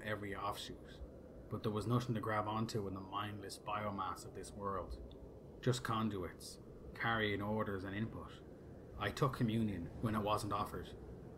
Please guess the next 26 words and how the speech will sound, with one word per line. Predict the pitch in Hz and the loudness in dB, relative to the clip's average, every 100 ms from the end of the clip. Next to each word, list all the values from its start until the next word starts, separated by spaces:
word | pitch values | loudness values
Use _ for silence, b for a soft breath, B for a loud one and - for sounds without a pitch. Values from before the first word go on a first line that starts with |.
| - | -6
The | 98 | -4
skins | - 123 123 120 | 2 6 8 8
I | 110 | 6
chose | 104 - 107 107 95 - | 0 -2 0 0 0 -2
struggled | 113 113 113 98 | 0 2 2 0
and | 95 | -4
succumbed. | - - 104 95 87 - - - - | -8 -6 -4 -4 -6 -10 -14 -14 -4
My | 107 107 | 0 2
fibrils | - 110 117 120 107 101 | 2 2 4 4 2 2
infiltrated | 120 120 113 113 104 95 | 0 2 0 0 0 -2
the | 98 | -2
wet | 92 104 - 98 | -2 -2 -2 -6
electricity | 98 - 117 110 107 98 | -8 -4 -2 -2 -2 -6
of | 92 | -6
organic | 98 95 107 101 90 | -6 -4 -4 -6 -6
systems | - 113 - 95 - 101 | -8 -8 -8 -12 -8 -6
everywhere. | 107 101 85 - - - - - - - - - | -2 -2 -4 -8 -14 -14 -14 -12 -12 -12 -12 -4
I | 95 | -2
saw | - 113 107 | 2 4 4
through | 120 110 | 2 2
eyes | 98 101 98 92 | 4 4 2 -2
that | 101 92 | -4 -2
weren't | 107 92 | 0 0
yet | 107 101 - | 0 0 -2
quite | 107 101 | -2 -2
mine, | 95 95 92 | 2 2 0